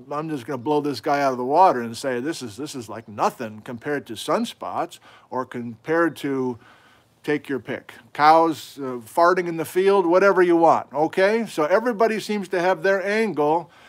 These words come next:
and I am not equipped to have that debate. My goals are simple this morning. Let me show you the plan for this morning.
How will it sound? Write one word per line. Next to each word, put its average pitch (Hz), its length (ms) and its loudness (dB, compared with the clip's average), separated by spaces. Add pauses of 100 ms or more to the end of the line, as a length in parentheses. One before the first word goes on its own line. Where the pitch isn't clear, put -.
(360)
and 131 160 -6
I 180 160 4
am 190 160 2
not 190 200 4
equipped 202 640 4
to 151 140 -4
have 156 240 4
that 175 260 2
debate. 165 520 2 (440)
My 185 240 4
goals 214 800 4
are 156 160 0
simple 220 420 -2
this 123 240 -10
morning. 117 420 -8 (120)
Let 170 100 -8
me 185 100 -2
show 190 200 0
you 190 120 6
the 185 100 0
plan 196 320 0
for 180 100 -8
this 160 240 -6
morning. 123 400 -4